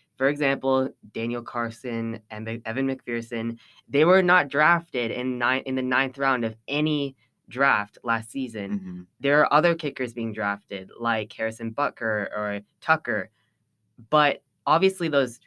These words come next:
Speaker 1: kickers are good, but they did not, um, well, they did, they sort of did outperform, but there are other kickers that did much, much better who were drafted or not drafted at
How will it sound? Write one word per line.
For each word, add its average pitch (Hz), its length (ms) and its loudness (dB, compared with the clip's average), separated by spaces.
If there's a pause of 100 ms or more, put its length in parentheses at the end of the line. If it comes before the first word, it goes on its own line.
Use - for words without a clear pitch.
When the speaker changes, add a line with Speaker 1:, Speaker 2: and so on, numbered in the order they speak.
Speaker 1:
kickers 131 300 -6
are 104 100 -6
good, 120 680 0
but 135 160 0
they 131 140 2
did 127 260 -2
not, 127 480 0 (720)
um, 113 480 -2 (420)
well, 160 140 -2
they 175 100 0
did, 143 280 -4
they 117 120 -6
sort 123 180 -6
of 107 80 -6
did 92 140 -10
outperform, 104 580 -10
but 120 160 -4
there 135 180 4
are 120 100 -2
other 123 240 -2
kickers 107 500 -10
that 101 180 -16
did 101 160 -12
much, 101 260 -10
much - 200 -18
better 90 340 -14 (320)
who 117 460 -6 (180)
were 117 120 -6
drafted 110 600 -4
or 110 120 -8
not 104 200 -6
drafted 104 340 -8
at 101 100 -10